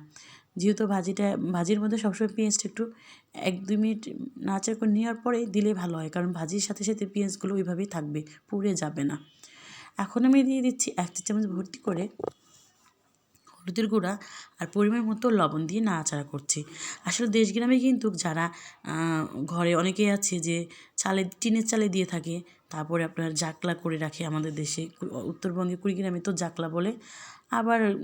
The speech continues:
যে কোনো একটা ঘ-, মানে ঘরে টিন যদি হয়, সেখানেও এই সিমটা তৈরি করে, মানে গাছটা তুলে দেয়, সেখানে হয়ে থাকে। এই আপুটা ওইরকমই করেছে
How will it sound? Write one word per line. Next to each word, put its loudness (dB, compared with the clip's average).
যে 4
কোনো 2
একটা 0
ঘ-, -2
মানে 0
ঘরে -4
টিন 0
যদি 0
হয়, 2
সেখানেও -2
এই 0
সিমটা -2
তৈরি -2
করে, -4
মানে -2
গাছটা -2
তুলে 6
দেয়, 2
সেখানে 2
হয়ে 0
থাকে। -2
এই 2
আপুটা 0
ওইরকমই 2
করেছে 0